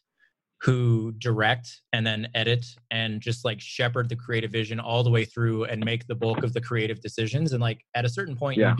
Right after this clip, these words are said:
Speaker 1: do have to say, like, this person is uniquely responsible for this creative piece of work
Speaker 2: The
Speaker 1: in a way that
Speaker 2: author
Speaker 1: nobody
Speaker 2: of the film.
Speaker 1: Yeah,
Speaker 2: Yeah.
Speaker 1: exactly. Um,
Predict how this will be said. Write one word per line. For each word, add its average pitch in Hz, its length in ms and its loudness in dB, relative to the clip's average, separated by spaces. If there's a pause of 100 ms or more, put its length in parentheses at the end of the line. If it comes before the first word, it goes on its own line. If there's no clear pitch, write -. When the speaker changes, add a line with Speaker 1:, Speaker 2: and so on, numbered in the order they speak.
Speaker 1:
do - 20 2
have 113 240 0
to 110 300 -2
say, 110 280 -2
like, 101 220 -2 (1040)
this 147 240 4
person 127 440 2
is 113 640 -2
uniquely 127 520 0
responsible 113 720 0
for - 120 -4
this 101 180 -6
creative 107 520 -4 (120)
piece - 220 -2
of 120 140 -4
work 104 280 0
Speaker 2:
The 147 100 8
Speaker 1:
in 135 60 6
a 123 60 4
way 123 160 2
that 101 80 -2
Speaker 2:
author 127 140 4
Speaker 1:
nobody 117 300 2
Speaker 2:
of 117 80 -12
the 117 100 -6
film. 117 260 -4
Speaker 1:
Yeah, 110 240 2 (480)
Speaker 2:
Yeah. 113 60 4
Speaker 1:
exactly. 113 520 0 (260)
Um, 101 400 -4